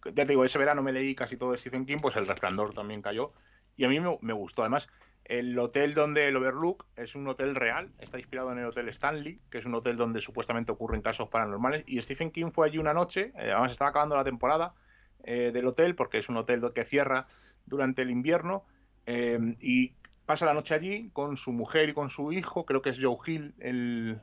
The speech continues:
el que tiene en ese momento, y como este, el hotel está medio abandonado, claro, están cerrando en la última noche, y él pasea por allí,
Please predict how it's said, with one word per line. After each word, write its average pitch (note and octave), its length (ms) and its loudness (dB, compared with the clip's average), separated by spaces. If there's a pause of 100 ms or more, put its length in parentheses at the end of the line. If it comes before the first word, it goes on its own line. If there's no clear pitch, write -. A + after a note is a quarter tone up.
el A2+ 280 -2
que B2 120 2
tiene C3+ 200 4
en C3 60 4
ese C3+ 100 -4
momento, E3 460 0 (460)
y C3 500 6
como A#2 240 0
este, A2+ 260 -4
el G#2+ 80 0
hotel B2 180 2
está C#3 140 0
medio D3 180 2
abandonado, B2+ 320 4
claro, D#3 120 2
están C#3+ 200 -2
cerrando C#3+ 320 0
en A#2+ 80 -2
la B2+ 60 0
última B2+ 260 -2
noche, D3 480 -8 (280)
y A#2+ 280 -6
él D#3+ 240 -2
pasea C3+ 340 -4
por C#3 120 0
allí, F3+ 400 -2